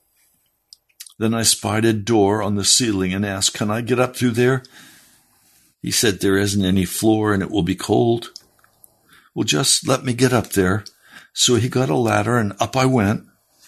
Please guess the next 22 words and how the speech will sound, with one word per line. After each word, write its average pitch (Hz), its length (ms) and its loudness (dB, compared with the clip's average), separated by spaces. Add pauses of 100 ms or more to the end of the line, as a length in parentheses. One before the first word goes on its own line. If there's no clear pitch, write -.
(380)
I 120 100 0
got 139 240 0
close 143 380 2
to 147 100 -4
the 127 160 2
large 127 480 2
chimney 117 440 0
lying 117 380 0
across 123 480 0
the 131 120 -4
joist 104 580 0 (1700)
and 95 220 -2
burst 98 320 -2
into 95 220 0
great 101 280 -2
sobs. - 720 -2 (1700)
I 101 120 -4
just 104 260 -2
lay 92 220 2
there 90 220 -2
and 95 180 0
wept. 92 400 -6